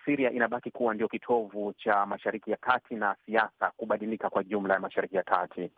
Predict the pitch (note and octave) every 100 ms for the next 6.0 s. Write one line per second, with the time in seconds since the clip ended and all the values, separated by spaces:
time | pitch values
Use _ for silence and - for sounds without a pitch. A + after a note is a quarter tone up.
0 | - - _ - A2 A2+ B2+ - A#2 A2+
1 | A2 B2+ - A2+ G#2+ G2+ - A#2+ G#2+ G2+
2 | - A2 G#2+ G2+ - A#2+ A2 - G2 F#2+
3 | G#2+ G#2 G2+ G2+ G#2 G#2+ A2+ A2+ A2+ G#2
4 | A#2 G#2 - C3 B2 - C3+ A2 G#2+ F#2+
5 | G#2+ G2 - F#2+ G2+ - G#2+ F#2 F#2